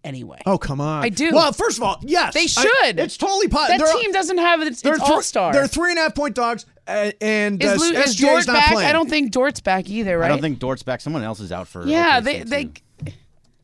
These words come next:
Speaker 1: like, yeah, they, they, like, so is Oklahoma City. Like, the, t-, the answer is the Lakers don't have A D or LeBron, or, but so Oklahoma City doesn't have their guys either.
Speaker 3: Kenrich Williams is out for
Speaker 1: Yeah.
Speaker 3: O K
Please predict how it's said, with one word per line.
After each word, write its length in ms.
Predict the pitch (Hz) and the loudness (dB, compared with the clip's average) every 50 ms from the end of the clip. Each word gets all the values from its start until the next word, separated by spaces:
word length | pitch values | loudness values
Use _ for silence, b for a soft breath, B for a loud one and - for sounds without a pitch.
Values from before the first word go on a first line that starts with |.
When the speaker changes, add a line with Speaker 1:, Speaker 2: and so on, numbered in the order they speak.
| _ b b b b b b b _ | _ b b b b b b b _
Speaker 1:
like, 220 | - 330 311 247 285 | -4 -4 -4 -2 0
yeah, 180 | 381 370 466 440 | 2 2 2 2
they, 200 | 349 320 294 294 | 0 -2 -2 -2
they, 200 | 233 220 294 - - | -4 -6 -6 -4 -2
like, 220 | 262 285 294 233 | -2 -2 -2 -2
so 240 | - - 330 349 370 | -4 -4 -2 0 0
is 100 | 381 311 | 0 0
Oklahoma 460 | - 320 302 - 311 285 302 294 277 | 0 -2 -2 -2 0 0 0 0 0
City. 260 | - - 311 254 - 170 | -2 -2 -4 -4 -4 -4
Like, 160 | 208 214 180 | -4 -4 -4
the, 260 | 226 - - 214 196 170 | -6 -8 -8 -10 -10 -12
t-, 80 | - 226 | -12 -10
the 160 | 196 233 220 240 | -8 -6 -6 -4
answer 340 | 247 254 254 - 226 202 196 | -4 -4 -4 -4 -6 -4 -4
is 180 | 190 180 - B B B B B B B _ | -6 -6 -10 B B B B B B B _
the 80 | - | -4
Lakers 320 | 226 247 262 247 262 262 220 | 0 0 0 0 0 0 2
don't 220 | 220 247 240 233 | 2 2 4 4
have 280 | 226 226 214 214 202 196 | 2 4 2 2 2 0
A 180 | - 202 202 196 | -2 -4 -4 -4
D 440 | 175 202 202 196 196 196 196 196 185 | -4 -4 -2 -2 -2 -2 -2 -4 -4
or 220 | 123 131 151 165 | -4 -4 -4 -4
LeBron, 880 | 165 170 165 170 202 196 196 196 190 190 190 190 185 180 180 180 180 175 | -4 -4 -4 -2 0 2 2 2 2 2 2 2 2 0 0 0 -2 -2
or, 300 | 165 165 165 160 - - - _ - | -4 -4 -6 -6 -8 -12 -14 _ -10
but 300 | 226 202 277 240 - - | -6 -6 -6 -6 -6 -10
so 340 | - - - 330 320 320 370 - - | -14 -10 -6 -6 -4 -4 -6 -6 -6
Oklahoma 300 | 294 277 - 320 294 285 | -6 -6 -4 -4 -4 -4
City 180 | - 320 294 277 | -2 -2 -2 -2
doesn't 200 | 277 277 269 285 | -2 0 0 0
have 120 | 285 269 | 0 2
their 160 | 262 277 277 | 2 2 2
guys 260 | 254 262 254 247 220 | 2 2 0 0 0
either. 380 | 240 262 269 233 175 135 123 - _ | -2 -2 -4 -4 -4 -6 -8 -12 _
Speaker 3:
Kenrich 340 | - 135 131 127 131 - - | -4 -2 0 0 -2 -2 -4
Williams 400 | 98 98 95 92 87 80 76 71 | -8 -8 -6 -6 -6 -8 -10 -12
is 100 | 78 - | -14 -14
out 200 | 73 76 76 - | -12 -12 -14 -14
for 180 | - - 78 - | -16 -16 -10 -8
Speaker 1:
Yeah. 400 | 254 262 247 220 185 165 151 147 | -4 -2 -2 0 0 0 -2 -4
Speaker 3:
O 60 | |
K 20 | 139 | -8